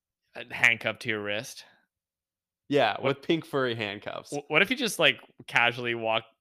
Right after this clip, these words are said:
Speaker 1: like, what if that was just, like, your briefcase that you took to work one
Speaker 2: Well, that's
Speaker 1: time?
Speaker 2: what I keep thinking about. Like, technically, you could.
Speaker 1: You could. A
Speaker 2: It's
Speaker 1: handcuffed
Speaker 2: a,
Speaker 1: metal
Speaker 2: it's a,
Speaker 1: briefcase to the office?
Speaker 2: it's a look.
Speaker 1: Yeah.
Speaker 2: Well, not handcuffed, but just, like, the
Speaker 1: <laughs>
Speaker 2: stereotypical, like,
Speaker 1: Yeah.
Speaker 2: action movie metal briefcase.
Speaker 1: <laughs> Yeah.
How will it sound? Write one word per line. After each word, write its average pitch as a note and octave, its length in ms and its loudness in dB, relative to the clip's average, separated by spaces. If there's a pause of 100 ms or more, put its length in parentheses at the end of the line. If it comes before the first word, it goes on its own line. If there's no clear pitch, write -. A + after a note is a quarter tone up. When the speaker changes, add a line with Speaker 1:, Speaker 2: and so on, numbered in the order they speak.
Speaker 1:
like, D3 200 -4
what D3+ 120 4
if E3 100 2
that D3+ 100 6
was D3 160 2
just, C3+ 220 -4
like, A#2 300 0
your A#2+ 180 -4
briefcase A2+ 480 -6
that G#2+ 140 -4
you A2 60 -4
took G#2+ 240 -8
to A2 100 -10
work G2+ 380 -10
one A2 100 2
Speaker 2:
Well, C4 80 6
that's B3 240 4
Speaker 1:
time? - 60 -8
Speaker 2:
what A#4 100 2
I G4 80 0
keep E4 240 -2
thinking G3+ 340 0
about. A#2+ 260 2
Like, C3 260 -2 (960)
technically, C3+ 520 0
you A#2 140 -2
could. B2+ 480 0
Speaker 1:
You B2+ 80 0
could. A2+ 460 0 (240)
A A#2+ 40 0 (200)
Speaker 2:
It's G#3 220 8
Speaker 1:
handcuffed B2+ 240 6
Speaker 2:
a, - 40 0
Speaker 1:
metal B2 200 4
Speaker 2:
it's - 60 8
a, - 20 -10
Speaker 1:
briefcase C3+ 580 0
to C#3+ 100 -6
the A#2+ 140 -2
office? B2+ 220 2
Speaker 2:
it's F3+ 160 2
a A3 80 2
look. B2+ 500 -2 (180)
Speaker 1:
Yeah. B2 140 0
Speaker 2:
Well, F#3 120 4
not E3 300 0
handcuffed, A2 500 -8
but C3+ 140 0
just, D3 180 0
like, C#3+ 180 0
the - 80 6
Speaker 1:
<laughs> - 0 -
Speaker 2:
stereotypical, C3+ 760 0
like, A#2+ 80 -6
Speaker 1:
Yeah. A2 160 -2
Speaker 2:
action A2 380 -10
movie A#2 300 -8
metal G#2+ 300 -6
briefcase. A#2 640 -10
Speaker 1:
<laughs> - 40 -18
Yeah. B2+ 80 -6